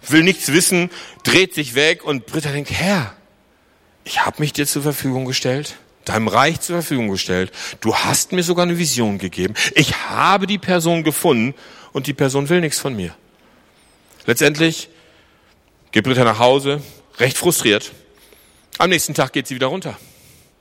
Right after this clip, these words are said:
Was passiert? Die Albanerin kommt wieder. Diesmal mit einer Übersetzerin. Und man sagt, „Ah, ja, jetzt verstehe ich deinen Plan, Herr. Ich muss einfach aktiv bleiben.“ Stell dir vor, sie wäre nicht runtergegangen.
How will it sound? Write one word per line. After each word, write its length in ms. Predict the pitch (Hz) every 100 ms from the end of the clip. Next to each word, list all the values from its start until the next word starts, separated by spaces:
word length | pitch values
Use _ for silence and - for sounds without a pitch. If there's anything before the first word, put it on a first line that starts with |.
| _ _ _ - - - _ _ _ - -
Was 180 | 139
passiert? 540 | - 139 - 165 180 - - _ _ _ _
Die 100 | -
Albanerin 540 | 147 131 120 120 110 117
kommt 220 | 135 131
wieder. 260 | 233 - - - _ _ 190
Diesmal 220 | 147 110
mit 100 | 107
einer 100 | 120
Übersetzerin. 560 | 123 175 - 104 82 - - _ _ _ _ _ _ - -
Und 80 | 135
man 120 | 170
sagt, 120 | 190
„Ah, 580 | 285 285 254 226 196 175
ja, 160 | 143 135
jetzt 320 | 147 302 -
verstehe 420 | 254 220 - 262 233
ich 80 |
deinen 280 | 226 196 180
Plan, 360 | - 202 185 165
Herr. 300 | 170 156 123 - -
Ich 140 | 175
muss 160 | 247 247
einfach 260 | 226 226
aktiv 480 | 214 - - 277 240
bleiben.“ 300 | 294 320 269
Stell 140 | - 262
dir 60 |
vor, 140 | 233 247
sie 80 |
wäre 100 | 262
nicht 120 | 262 302
runtergegangen. 560 | 302 285 262 208 98